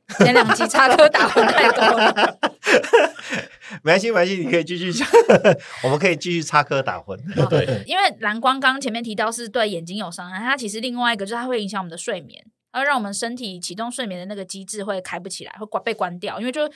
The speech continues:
Speaker 1: 身体会觉得说，诶，你还没有要睡觉，所以不需要启动睡眠的那些机制。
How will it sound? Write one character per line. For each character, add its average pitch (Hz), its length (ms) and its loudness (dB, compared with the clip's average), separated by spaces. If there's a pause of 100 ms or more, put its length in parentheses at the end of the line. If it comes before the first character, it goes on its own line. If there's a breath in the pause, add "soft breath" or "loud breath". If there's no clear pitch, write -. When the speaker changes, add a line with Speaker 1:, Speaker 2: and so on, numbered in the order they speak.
(120)
Speaker 1:
身 349 220 -4
体 254 100 -6
会 254 140 0
觉 208 160 -4
得 190 140 -4
说， 214 160 -8
诶， 262 100 -4
你 247 120 -8
还 180 120 -12
没 202 80 -8
有 185 140 -8
要 185 120 -4
睡 - 220 -12
觉， - 260 -14
所 - 160 -8
以 214 60 -4
不 233 140 -12
需 226 160 -10
要 208 100 -4
启 - 260 -12
动 208 220 -8
睡 196 220 -10
眠 165 160 -16
的 160 80 -20
那 165 120 -16
些 165 160 -16
机 139 320 -20
制。 - 220 -20